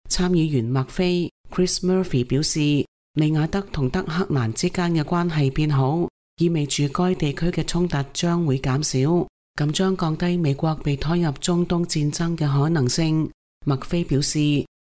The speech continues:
並非美中之間嘅所有事情都係零和遊戲，佢唔認為伊朗同沙地之間嘅局面緩和會有負面影響。二零一三年到二零一四年，擔任以色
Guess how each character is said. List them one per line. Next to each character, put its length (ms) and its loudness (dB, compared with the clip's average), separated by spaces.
並 160 -2
非 240 0
美 220 2
中 200 -2
之 160 0
間 300 -2
嘅 100 -2
所 280 0
有 180 2
事 220 0
情 500 2
都 160 2
係 280 -2
零 300 2
和 160 2
遊 260 0
戲， 380 2
佢 200 0
唔 200 2
認 240 4
為 160 4
伊 180 2
朗 300 2
同 180 2
沙 280 2
地 180 0
之 180 -2
間 240 0
嘅 100 2
局 240 -2
面 280 2
緩 220 2
和 280 2
會 180 0
有 200 2
負 260 0
面 300 2
影 140 0
響。 440 0
二 100 4
零 180 2
一 80 2
三 360 0
年 240 2
到 120 0
二 200 0
零 180 2
一 100 2
四 220 0
年， 480 4
擔 220 0
任 180 2
以 140 2
色 160 -2